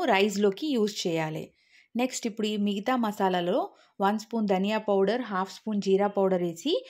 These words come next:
మళ్ళీ ఒకసారి గ్రైండ్ చేసుకోవాలి. దీన్ని మనము కర్రీలోకి యూజ్ చేయాలి. నెక్స్ట్ ఇప్పుడు స్టవ్ పైన ఒక కడాయిని పెట్టుకొని ఆయిల్ వేసి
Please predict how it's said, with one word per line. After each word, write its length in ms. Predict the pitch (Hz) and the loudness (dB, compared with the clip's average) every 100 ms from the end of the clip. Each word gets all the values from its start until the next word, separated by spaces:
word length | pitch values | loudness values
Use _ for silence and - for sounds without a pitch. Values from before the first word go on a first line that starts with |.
| - - | -14 -2
మళ్ళీ 240 | 202 214 214 | 0 2 2
ఒకసారి 380 | 202 - 190 | 0 0 0
గ్రైండ్ 320 | 185 175 175 180 | 2 2 0 -2
చేసుకోవాలి. 600 | 170 - - 165 160 160 - - - | -4 -4 -6 -4 -4 -8 -12 -16 -2
దీన్ని 280 | 214 226 220 | 0 2 2
మనము 300 | 196 214 359 - _ | 0 0 -2 -6 _
కర్రీలోకి 560 | 226 196 220 202 196 196 | 0 2 4 2 2 2
యూజ్ 260 | 190 185 - | 0 -2 -4
చేయాలి. 400 | 170 160 156 151 _ _ _ _ _ _ _ 226 | -4 -2 -4 -8 _ _ _ _ _ _ _ -4
నెక్స్ట్ 360 | 254 254 - | -4 -4 -6
ఇప్పుడు 220 | 220 214 | -4 -4
స్టవ్ 320 | 208 214 196 190 | -4 2 2 2
పైన 260 | 190 180 233 415 - _ - | 0 0 -2 -4 -10 _ -8
ఒక 140 | 208 | -6
కడాయిని 440 | 214 202 202 247 262 | -2 0 0 0 0
పెట్టుకొని 640 | 196 190 - 180 175 180 185 _ - | -2 -4 -8 -6 -4 -6 -8 _ -4
ఆయిల్ 320 | 190 208 233 | -2 0 0
వేసి 440 | 208 185 175 - | 0 0 0 -8